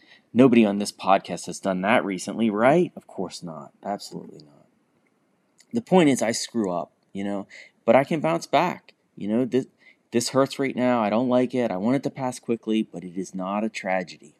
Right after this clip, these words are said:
I need to keep saying that. It's not a tragedy. You know, mistakes are not tragedies. Uh, I'm just, it turns out, you know, I'm so good about feeling bad about my-, myself that it can be a really, really hard to break that pattern.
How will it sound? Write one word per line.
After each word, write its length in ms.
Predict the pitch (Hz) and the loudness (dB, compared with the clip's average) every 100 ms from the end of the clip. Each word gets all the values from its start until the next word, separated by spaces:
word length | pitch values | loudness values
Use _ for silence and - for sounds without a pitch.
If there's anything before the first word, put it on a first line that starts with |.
| 92 | -8
I 40 | |
need 180 | 95 110 | -2 -2
to 60 | |
keep 260 | - - - | -2 -14 -12
saying 380 | - 90 117 107 | -8 -4 -2 -2
that. 180 | 78 - - _ | -6 -14 -20 _
It's 240 | - 95 - | -8 -8 -4
not 280 | 101 107 | -2 0
a 40 | 104 | -2
tragedy. 600 | - 104 110 90 80 - - | 2 4 4 0 -10 -14 -16
You 100 | 82 | -10
know, 160 | 87 | -8
mistakes 480 | 95 92 - 104 - | -6 -8 -4 -4 -4
are 60 | 107 | -6
not 240 | 90 78 | -6 -8
tragedies. 640 | - 76 78 - - - - _ _ _ _ _ | -8 -8 -8 -16 -20 -20 -20 _ _ _ _ _
Uh, 320 | - 92 85 78 - | -8 -6 -6 -10 -4
I'm 160 | 101 113 | 0 2
just, 240 | 131 - | 0 -6
it 100 | 117 | -8
turns 220 | - 139 | -2 0
out, 160 | 123 - | 0 0
you 120 | 113 | -2
know, 160 | 120 110 | 0 0
I'm 260 | 104 123 - | 2 0 -2
so 400 | - - - 120 | -10 -6 0 0
good 540 | 120 - 120 117 101 - | 0 0 2 2 0 -4
about 340 | - 98 95 - | -6 -2 -2 -2
feeling 380 | - 107 104 95 | 0 2 0 -2
bad 260 | 98 131 | -2 0
about 260 | 120 92 76 | -2 -4 -4
my-, 160 | 85 67 _ | -6 -8 _
myself 580 | - 95 90 - 82 87 _ _ _ _ _ _ | -6 -6 -6 -8 -8 -8 _ _ _ _ _ _
that 120 | 214 | -2
it 80 | 143 | 0
can 100 | 196 | -2
be 80 | 262 | -2
a 80 | 254 | -2
really, 420 | 269 262 170 - _ _ _ - | -2 -2 -4 -10 _ _ _ -4
really 260 | 135 202 202 | 0 2 0
hard 520 | - 127 135 143 117 _ | -2 2 4 2 -2 _
to 80 | - | -12
break 320 | - 113 110 | 0 0 2
that 180 | 104 90 | -2 -4
pattern. 520 | - 87 90 71 - | -4 -2 -2 -2 -12